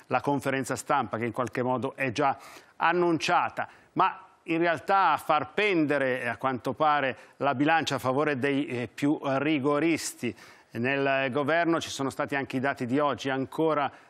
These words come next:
una piccola crescita, ma adesso siamo al dieci per cento, eh, dell'indice di positività, il rapporto tra tamponi e positivi, e un numero di vittime che purtroppo è simile a quello dei giorni scorsi. Siamo sempre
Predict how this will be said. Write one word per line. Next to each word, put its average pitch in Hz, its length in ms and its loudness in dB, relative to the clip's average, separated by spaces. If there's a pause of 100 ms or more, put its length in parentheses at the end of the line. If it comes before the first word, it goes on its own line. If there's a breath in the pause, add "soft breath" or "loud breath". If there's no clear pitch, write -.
una 135 220 -2
piccola 160 640 -2
crescita, 135 460 -2
ma 120 100 -2
adesso 123 280 -4
siamo 139 240 -2
al 127 100 -2
dieci 135 340 -2
per - 220 -2
cento, 135 580 0 (380 loud breath)
eh, 123 400 -2
dell'indice 143 680 -2
di 127 100 -2
positività, 139 720 0
il 127 60 -4
rapporto 113 420 -4
tra 120 180 -4 (220)
tamponi 139 400 -2
e 131 60 0
positivi, 175 760 -2 (300 loud breath)
e 151 220 -2
un 143 140 0
numero 151 300 0
di 131 140 -2
vittime 139 380 -2
che 120 100 -4
purtroppo 123 420 -4
è 120 40 -4
simile 127 320 -4
a 117 40 -8
quello 131 160 -6
dei 120 160 -4
giorni 123 400 -4
scorsi. 113 400 -8
Siamo 120 220 -6
sempre 123 460 -4